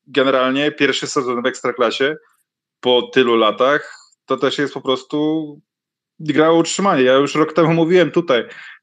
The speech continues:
właśnie u was, że ja oczekuję tylko i wyłącznie utrzymania. To utrzymanie zostało zrobione i cały czas będę podkreślał ten kontekst, że to jest o rok do przodu względem założonego planu przez pana Stamirowskiego.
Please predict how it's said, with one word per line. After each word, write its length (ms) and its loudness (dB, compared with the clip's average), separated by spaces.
właśnie 340 0
u 80 4
was, 200 2
że 80 2
ja 120 6
oczekuję 440 0
tylko 280 0
i 40 4
wyłącznie 400 0
utrzymania. 520 -2
To 160 0
utrzymanie 440 -2
zostało 360 -2
zrobione 480 0
i 40 -12
cały 200 0
czas 140 0
będę 240 0
podkreślał 500 -2
ten 160 -6
kontekst, 460 -2
że 120 -6
to 60 2
jest 160 -2
o 80 2
rok 240 -2
do 120 -2
przodu 380 -2
względem 580 -2
założonego 800 0
planu 400 -2
przez 640 -4
pana 180 -2
Stamirowskiego. 640 -8